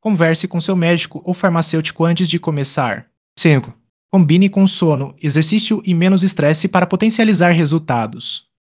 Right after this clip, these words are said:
Como um suplemento para libido feminina que funciona, age no seu corpo. Um bom suplemento para libido feminina costuma atuar em três frentes. Um.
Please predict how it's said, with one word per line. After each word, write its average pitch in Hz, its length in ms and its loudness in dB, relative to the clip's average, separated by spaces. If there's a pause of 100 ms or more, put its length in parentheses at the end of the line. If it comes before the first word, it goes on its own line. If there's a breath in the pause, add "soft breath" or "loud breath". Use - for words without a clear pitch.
Como 240 160 -2
um 220 80 2
suplemento 180 580 -2
para 175 200 -4
libido 160 380 -2
feminina 175 460 -2
que 190 160 -4
funciona, 156 600 -2
age 175 180 0
no 131 100 -4
seu 165 160 -6
corpo. 202 320 -4
Um 190 80 2
bom 147 240 0
suplemento 165 640 -2
para 170 220 -4
libido 156 360 -2
feminina 180 520 0
costuma 202 460 -2
atuar 190 300 0
em 170 80 -2
três 170 300 -2
frentes. 127 640 -6
Um. 110 220 -8